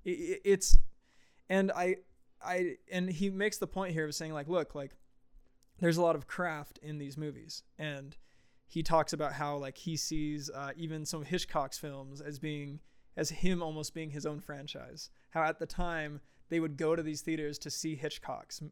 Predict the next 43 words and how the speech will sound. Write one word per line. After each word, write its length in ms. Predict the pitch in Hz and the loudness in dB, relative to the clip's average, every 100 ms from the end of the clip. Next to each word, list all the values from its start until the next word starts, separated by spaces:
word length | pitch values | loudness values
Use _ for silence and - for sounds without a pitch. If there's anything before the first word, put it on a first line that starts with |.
| - | -14
movies. 460 | 160 156 143 143 - - | -10 -8 -8 -12 -14 -4
Every 240 | 151 156 | -4 -4
time 500 | 151 160 151 139 139 - | -2 -2 -2 -6 -14 -14
they 80 | 147 | -14
would 100 | 147 | -10
be 100 | 147 | -6
packed. 440 | - 180 131 - - - | 2 2 2 -8 -20 -14
And 80 | 165 | -6
the 40 | 151 | -2
way 160 | 180 | 0
he 80 | 185 | 0
describes 520 | 170 - 165 160 165 | -2 -4 -2 -2 -2
the 80 | 160 | -6
relationship 600 | 151 151 151 151 - 127 | -6 -6 -6 -10 -12 -12
between 360 | 143 - 151 143 | -14 -12 -12 -10
the 80 | 131 | -4
audience 360 | 151 160 156 | -2 -4 -8
and 80 | 151 | -12
the 40 | 135 | -10
screen 480 | - 147 143 - - _ _ _ _ | -4 -4 -6 -16 -20 _ _ _ _
is 380 | 147 147 139 - - _ | -6 -6 -6 -12 -14 _
very 320 | 143 160 170 | -2 2 2
similar 320 | 160 165 156 147 | 2 -4 -6 -6
to 80 | |
how 140 | 143 143 | -6 -6
you 160 | 139 | -8
would 100 | 131 | -10
describe 400 | 135 - 143 139 | -12 -10 -8 -10
it 120 | 131 - | -12 -12
today 280 | 143 147 | -8 -8
with 260 | 139 135 - - - | -8 -12 -16 -20 -10
the, 100 | 135 | -6
our 100 | 147 | -6
relationship 420 | 143 143 139 131 | -8 -10 -12 -10
with 100 | 165 | -8
Marvel 360 | 143 151 156 135 | -4 -4 -4 -8
movies. 340 | 120 117 131 | -14 -16 -12
But 220 | 151 139 - _ - | -10 -12 -14 _ -14
the 60 | 143 | -2
difference 360 | 160 175 160 156 | 0 0 -2 -6
is 140 | 135 | -8
where 260 | 143 151 147 | -4 -2 -2
that 180 | 143 | -6